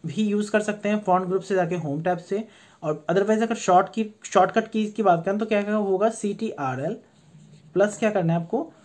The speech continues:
बी, कैपिटल बी को प्रेस करना है। बी की को प्रेस करना है, चाहे कैप्स लॉक में हो या फिर नॉर्मल हो, तो आप क्या कर सकते हैं, कंट्रोल प्लस बी करेंगे तो जो भी आपने लाइन सेलेक्ट की है वो क्या होगा,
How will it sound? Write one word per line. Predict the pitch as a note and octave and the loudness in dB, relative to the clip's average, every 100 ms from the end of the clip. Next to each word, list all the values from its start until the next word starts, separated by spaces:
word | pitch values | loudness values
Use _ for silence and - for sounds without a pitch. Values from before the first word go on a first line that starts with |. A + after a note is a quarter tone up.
| _ _ _ _ _ | _ _ _ _ _
बी, | C3 F3 D#3 - - | -4 -2 -2 -4 4
कैपिटल | F3+ F#3 A3+ | 4 4 0
बी | F#3+ F#3 | 2 0
को | G3 | 2
प्रेस | G#3+ G3+ E3+ | 2 2 0
करना | F3+ D#3 | -2 -2
है। | D3 F3+ - - _ - - _ | -2 -6 -8 -18 _ -20 -20 _
बी | C3+ G3 A3+ A3+ | 0 2 2 0
की | A3 G#3+ - | -2 -2 -4
को | - | -2
प्रेस | G#3+ G3 F3+ | 4 4 4
करना | F#3 G3+ | 0 2
है, | |
चाहे | G#3+ G#3 | 2 4
कैप्स | E3+ D#3+ G3+ | 2 2 0
लॉक | F#3 G3 | 0 0
में | |
हो | G3 G3+ | -2 -2
या | |
फिर | F3+ F#3+ | 0 0
नॉर्मल | D#3+ C#3+ F3+ | 0 0 -2
हो, | F#3 G#3+ | -2 -4
तो | G#3+ G3 | 0 0
आप | E3 E3+ | 2 0
क्या | F3 | 0
कर | E3+ | -4
सकते | E3 F3 G3 | -6 -6 -6
हैं, | G3+ | -4
कंट्रोल | F3+ E3+ F3+ | -2 0 0
प्लस | F3 E3+ | 0 -4
बी | D3 | -2
करेंगे | E3+ G3 F3 E3 A#3 - - _ | 0 2 2 2 0 -4 -20 _
तो | D#3+ | 0
जो | E3+ | 4
भी | F#3 | 4
आपने | - F#3+ | 4 4
लाइन | E3+ F3 | 4 4
सेलेक्ट | E3+ D#3+ E3 | 2 -2 -2
की | F3+ | 0
है | F3+ | 2
वो | G3 E3 | 2 2
क्या | E3+ | 2
होगा, | E3 | 4